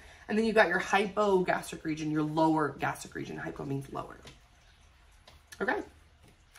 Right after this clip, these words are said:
Here are the, sometimes divided into four quadrants instead of nine quadrants.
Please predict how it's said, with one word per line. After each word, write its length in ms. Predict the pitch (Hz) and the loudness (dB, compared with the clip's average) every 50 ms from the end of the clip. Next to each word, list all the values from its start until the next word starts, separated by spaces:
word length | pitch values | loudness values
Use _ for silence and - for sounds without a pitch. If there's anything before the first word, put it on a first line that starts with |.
| - - - - - - - - - - - | -20 -20 -20 -20 -20 -20 -20 -20 -20 -20 -4
Here 260 | - - 311 320 330 | 2 6 8 8 8
are 340 | - 285 285 285 285 277 262 | 8 8 6 8 8 8 8
the, 520 | 269 269 254 247 240 240 233 233 233 339 | 6 4 2 2 0 0 -2 -2 -4 0
sometimes 420 | - 294 294 285 359 339 320 294 - | 2 2 6 8 8 8 8 8 6
divided 340 | 294 269 262 262 254 254 | 8 8 8 8 8 4
into 200 | 240 226 226 214 | 0 -4 -6 -6
four 360 | 180 - - 226 214 233 240 240 | -8 -4 0 2 4 4 4 4
quadrants 720 | 240 - 269 233 233 240 233 254 254 254 254 - - - | 2 4 8 8 8 8 6 2 0 -2 -4 -6 -8 -8
instead 480 | - - 202 196 - - - 208 190 190 | -6 -6 -8 -6 -6 0 2 2 4 4
of 120 | 185 175 | 0 -2
nine 520 | 170 170 170 170 180 196 220 240 254 254 - | -2 0 4 6 8 8 8 6 4 0 2
quadrants. 600 | - 254 247 247 247 247 254 254 254 247 - | 6 6 6 6 6 2 -2 -2 -4 -4 -8